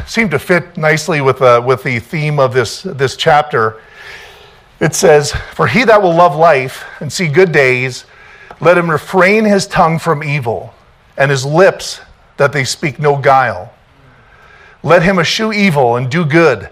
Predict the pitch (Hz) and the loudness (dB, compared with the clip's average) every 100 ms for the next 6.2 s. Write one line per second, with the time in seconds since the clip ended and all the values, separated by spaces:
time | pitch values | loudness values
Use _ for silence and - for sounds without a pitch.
0 | - - - - _ 143 160 165 - 233 | -20 -20 -20 -20 _ 0 0 0 -4 -6
1 | 208 - - 180 139 - - - - - | -6 -6 -6 -4 -6 -10 -14 -20 -14 -4
2 | 143 139 131 - 165 135 107 - _ _ | -2 -2 -4 -4 -2 -2 -6 -12 _ _
3 | _ _ - - 156 147 143 202 202 202 | _ _ -20 -6 -2 4 4 4 0 0
4 | 165 160 208 170 123 120 113 - - - | 2 4 4 4 2 -2 -8 -16 -6 2
5 | 135 147 175 170 156 131 131 156 - 117 | 2 4 2 2 0 0 2 0 -2 -10
6 | - - | -14 -18